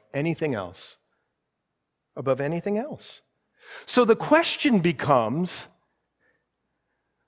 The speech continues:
not what every new Christian asks. Every new Christian asks it.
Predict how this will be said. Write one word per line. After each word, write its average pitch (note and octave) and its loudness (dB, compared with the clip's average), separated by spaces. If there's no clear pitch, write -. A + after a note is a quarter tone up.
not A#3 6
what G#3 6
every A3+ 8
new A3 6
Christian G#3 4
asks. F#3+ 4
Every F3 2
new F3 4
Christian B2+ -2
asks G#2+ -6
it. G2 -12